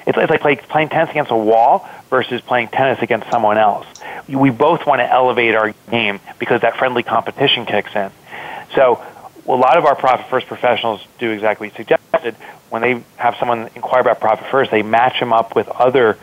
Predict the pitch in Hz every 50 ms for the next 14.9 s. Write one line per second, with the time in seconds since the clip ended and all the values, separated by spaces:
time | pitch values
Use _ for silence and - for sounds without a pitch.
0 | - - - - - 123 117 - - - - 120 117 123 156 202 196 - - -
1 | - - - - - 127 123 117 117 - 117 113 104 113 107 - - - 127 120
2 | - - - - - - 120 110 113 110 104 113 117 113 113 110 107 110 107 -
3 | - - - - - - - - 120 127 113 - 117 107 110 - - 127 135 131
4 | 117 95 98 95 - - - - - - - - - - - - - - - -
5 | 160 170 - 208 202 - 156 147 139 117 123 123 113 123 123 123 120 113 113 110
6 | 110 107 110 117 120 123 120 107 - - - - 127 113 104 - - 131 127 117
7 | 107 - 120 104 107 113 - - 120 117 127 175 190 - - 120 110 107 104 104
8 | - - - - - - _ _ - - _ _ - 120 127 151 175 170 135 127
9 | 123 117 - 117 - - 123 117 - - 113 107 104 104 101 104 107 101 - -
10 | - - 117 107 101 110 131 147 135 - 101 104 101 101 101 98 98 98 95 113
11 | 131 127 - 110 98 95 92 - 117 117 - - - - - - - - - -
12 | - - - - - 135 165 202 196 165 139 127 117 - 123 113 107 110 110 110
13 | 120 120 113 101 - - - 127 139 151 151 135 113 - 120 113 - 104 101 98
14 | 110 131 160 143 135 110 - - - 113 - _ _ - 110 104 104 107